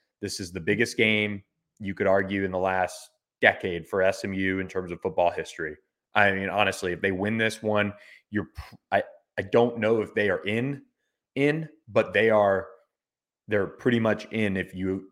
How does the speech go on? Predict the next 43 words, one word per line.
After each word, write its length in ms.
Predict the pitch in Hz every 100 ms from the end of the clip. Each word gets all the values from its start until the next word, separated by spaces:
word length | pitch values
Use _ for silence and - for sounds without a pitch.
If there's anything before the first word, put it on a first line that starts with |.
| -
assume 480 | 95 - 120 101 98
you 100 | 95
can 160 | 95
take 240 | 110 98 -
care 140 | 104
of 80 | 92
a 40 |
Navy 280 | 95 95 98
football 420 | - 110 92 87
team 300 | - 92 90 - _ _ _ 92
at 160 | 101
home 380 | - 120 104 101
that 240 | 95 87 -
would 160 | 101 87
come 180 | 110 101
into 180 | 95 92
that 280 | 98 98
one. 360 | 90 95 92 90 - _ _ -
Um, 440 | 90 90 87 87
I 80 | 87
believe 360 | 85 92 98 85
they're, 420 | 92 92 90 85 _ _ _ _ _ _ _ -
uh, 360 | 98 90 82 80 -
they're 360 | 95 92 85 82 _
three, 460 | - 110 123 117 110 -
they're 140 | 101
four 200 | - 131
and 120 | 117 104
five 240 | 101 104
on 100 | 104
the 80 | 101
year. 460 | 95 98 98 98 - _ _ 101
They're 80 |
not 160 | 98 95
the 60 | 95
normal 300 | 98 98 95
Navy 280 | 95 95
team. 320 | 92 95 92 87 _ _ _
Win 220 | 110 147
this 240 | 147 139 107
one, 340 | 98 95 90 - _ _ -
you're 220 | 110 110
in 360 | 123 110 92